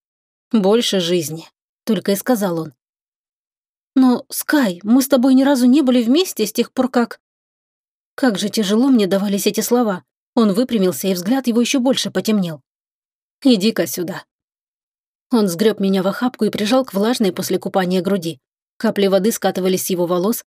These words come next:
а кожа была горячей и пахла нагретым на солнце песком и немного древесной корой. Он хотел меня поцеловать, но я упрямилась, опустив голову. Тогда он прижал губы к моей макушке. «Ри, что ты помнишь о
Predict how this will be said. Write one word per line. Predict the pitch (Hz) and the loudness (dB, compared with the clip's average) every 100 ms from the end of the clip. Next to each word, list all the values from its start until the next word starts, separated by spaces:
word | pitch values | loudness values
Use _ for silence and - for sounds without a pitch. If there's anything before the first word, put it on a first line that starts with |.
| _ - | _ -6
а | |
кожа | 247 277 254 | 0 0 2
была | 240 | 2
горячей | 220 208 262 262 196 | 2 2 0 0 -2
и | |
пахла | 175 220 - | -2 -4 0
нагретым | 196 170 208 262 185 | 0 2 0 0 0
на | 185 | 0
солнце | 196 196 196 | -2 -2 -4
песком | - - - 247 170 | -6 -6 -2 -2 0
и | |
немного | 180 202 277 202 | 0 2 2 0
древесной | 160 190 180 185 | 0 0 0 -2
корой. | 175 214 170 139 _ _ _ - | -2 -2 -4 -6 _ _ _ -4
Он | 214 | -2
хотел | 185 196 202 | -2 0 0
меня | 196 190 | 2 0
поцеловать, | 185 180 180 180 254 | -2 -2 -2 0 -2
но | 226 | 0
я | 208 208 | 2 0
упрямилась, | 226 302 214 180 - _ - | 2 0 0 -2 -8 _ -10
опустив | 208 214 - 208 | -6 -6 -4 -6
голову. | 196 165 151 147 _ _ _ - | -4 -8 -10 -14 _ _ _ -2
Тогда | 202 190 | 0 2
он | 262 262 | 0 2
прижал | 240 214 202 | 2 2 0
губы | 196 247 | 0 -2
к | 233 | 0
моей | 196 180 | 0 2
макушке. | 190 - 180 - - _ _ _ _ _ _ _ _ - | 0 -4 -10 -12 -16 _ _ _ _ _ _ _ _ -4
«Ри, | 208 175 131 _ _ | -2 -2 -4 _ _
что | - - 233 | -10 0 0
ты | 254 | 2
помнишь | 302 294 185 165 - | 2 2 2 0 -2
о | 175 185 | -2 -4